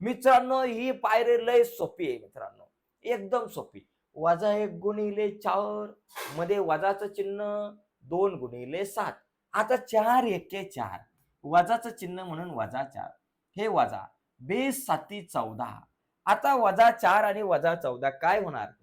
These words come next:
दोन संख्यांना चिन्ह कशी? समान. मग इथं काय होणार? बेरीज. लक्षात घ्या, दोन संख्यांना जर का समान चिन्ह असेल तर बेरीज होतं. इथं वजा वजा म्हणजे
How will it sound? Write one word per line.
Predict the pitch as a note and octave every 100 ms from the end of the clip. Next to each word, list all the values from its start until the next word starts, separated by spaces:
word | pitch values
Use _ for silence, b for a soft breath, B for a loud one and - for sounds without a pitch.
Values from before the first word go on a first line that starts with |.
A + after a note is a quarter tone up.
| _ _
दोन | C#3+ A3 C4+ C4+
संख्यांना | A#3 G3+ G3+ G#3 A3 G#3+
चिन्ह | - C#3+ F3 G#3+
कशी? | D3 - A2
समान. | - G3 G#3+ G3+ E3 C#3 C#3+ C#3+ G3+ D#3 D3+ _ _ A3
मग | B3+
इथं | A3+ A#3+
काय | A#3 A3
होणार? | E3+ C3 A#2
बेरीज. | A#2 D#3 D#3+ F3 D3+ B2 B2+ A#2+ C3 B2+
लक्षात | D3 - G3+
घ्या, | G3+ F#3+
दोन | F3+ G3+ G3+
संख्यांना | F#3 F3+ F#3 G3 F#3+
जर | F#3
का | F#3+ F#3 - _ _
समान | A#3 B3 B3 A3 F#3 F3 F3+ B3+ A#3+
चिन्ह | G3+ F3+ D#3+
असेल | E3 D#3
तर | F3
बेरीज | E3 G3+ G3+ G3 E3+ F3 F#3+
होतं. | A3 C#3 A#2+
इथं | B2 F3 F3
वजा | E3+ G3+
वजा | G3 G3+ G#3+
म्हणजे | F#3